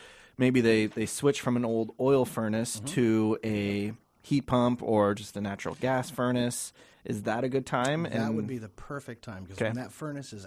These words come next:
Speaker 2: out and they're
Speaker 1: Mm-hmm.
Speaker 2: putting in the new one, we can actually get in there before they put the new one in and
Speaker 1: Mm.
Speaker 2: clean it pretty quick.
Speaker 1: Is that, why would that be recommended? What's the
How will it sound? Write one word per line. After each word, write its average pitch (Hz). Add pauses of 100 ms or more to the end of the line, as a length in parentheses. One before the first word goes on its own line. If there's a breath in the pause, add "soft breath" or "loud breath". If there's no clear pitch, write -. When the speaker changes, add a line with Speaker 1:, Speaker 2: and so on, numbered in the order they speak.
Speaker 2:
out 120
and 113
they're 104
Speaker 1:
Mm-hmm. 117
Speaker 2:
putting 117
in 127
the 139
new 156
one, 160
we 127
can 123
actually 113
get 104
in 123
there 117
before 104
they 101
put 101
the 110
new 104
one 98
in 113 (100)
and 147
Speaker 1:
Mm. -
Speaker 2:
clean 101
it 101 (220)
pretty 101
quick. - (260)
Speaker 1:
Is 120
that, 120
why 127
would 170
that 139
be 120
recommended? 110
What's 107
the 110